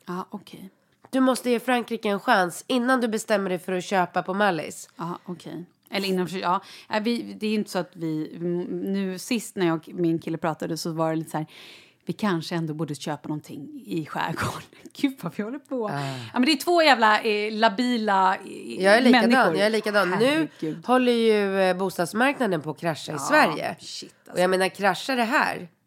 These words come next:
Speaker 2: ja, men då får man ju köpa här.
Speaker 1: Ja, ja, precis. Det är bara att köpa.
Speaker 2: Ja,
Speaker 1: Gud,
Speaker 2: eh.
Speaker 1: vad vidrigt det lät. Ja, men då är det bara att köpa. Som att jag satt och bara så här, "Jag vill ha det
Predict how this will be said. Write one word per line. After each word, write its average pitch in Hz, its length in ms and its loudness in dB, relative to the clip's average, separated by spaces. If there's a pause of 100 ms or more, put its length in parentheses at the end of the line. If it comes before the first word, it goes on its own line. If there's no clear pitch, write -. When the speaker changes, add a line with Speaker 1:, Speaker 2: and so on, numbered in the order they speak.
(100)
Speaker 2:
ja, 165 60 -8
men 151 120 -4
då 180 60 -6
får 196 100 -10
man 226 80 -2
ju 208 60 0
köpa - 640 -10
här. 196 360 -10
Speaker 1:
Ja, 240 160 2
ja, 214 60 0 (140)
precis. 208 300 -10
Det 220 80 -10
är - 20 -6
bara 208 80 -10
att - 80 -12
köpa. 180 220 -14 (680)
Speaker 2:
Ja, - 220 0 (100)
Speaker 1:
Gud, 269 100 6
Speaker 2:
eh. 220 200 4
Speaker 1:
vad 196 220 2
vidrigt 233 380 2
det 185 100 -4
lät. 180 200 -8
Ja, 226 80 2
men 226 160 6
då 294 60 8
är 302 40 10
det 269 60 6
bara 196 100 0
att 170 80 -4
köpa. 165 460 -2 (260)
Som 208 120 -2
att 202 100 0
jag 180 120 0
satt - 280 -2
och 180 60 -6
bara 170 140 2
så - 100 -4
här, 170 140 -4 (260)
"Jag 269 160 10
vill 330 100 4
ha 349 120 10
det 254 140 2